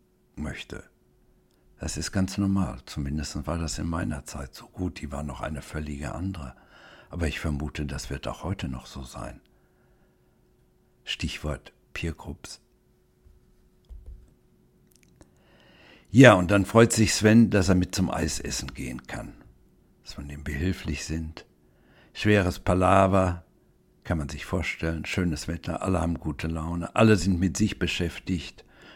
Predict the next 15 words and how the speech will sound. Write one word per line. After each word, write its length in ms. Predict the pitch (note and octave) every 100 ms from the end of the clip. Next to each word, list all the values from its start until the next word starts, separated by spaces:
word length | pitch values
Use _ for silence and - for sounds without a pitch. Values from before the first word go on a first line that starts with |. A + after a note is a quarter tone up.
| -
mit 160 | E2+
den 140 | F#2 -
anderen 400 | G#2+ G2+ F#2 F#2
beschäftigt. 920 | F2+ - F#2 - - F2+ - - - _ _ _ _ - - - - -
Und 200 | G#2 -
auf 200 | G2+ -
einmal, 520 | B2 B2+ A2+ A2+ - -
rucki 540 | F#2+ F#2 C3+ - C3+
zucki, 560 | - C#3 C#3+ D3 C#3 - _ _ _ _ _ _ _ _ _ -
stehen 280 | - A2
sie 120 | F#2+ -
auf 180 | D#2
und 140 | - G2
sind 220 | G#2+ G#2
weg. 280 | G#2+ -